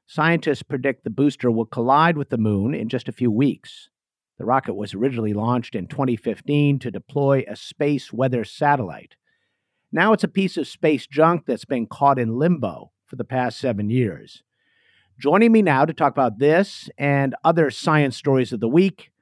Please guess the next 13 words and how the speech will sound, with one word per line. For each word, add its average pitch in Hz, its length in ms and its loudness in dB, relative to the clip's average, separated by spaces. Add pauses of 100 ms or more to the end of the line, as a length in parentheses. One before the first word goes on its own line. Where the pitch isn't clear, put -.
(320)
is - 160 -14
Sophie 113 360 -2
Bushwick, - 640 -4 (220)
technology 170 640 2
editor 139 360 -2
at 117 260 -6
Scientific 139 720 -2
American 143 560 -2
based 127 340 -2
in 107 140 0
New 143 80 2
York 147 260 4
City. 160 400 -2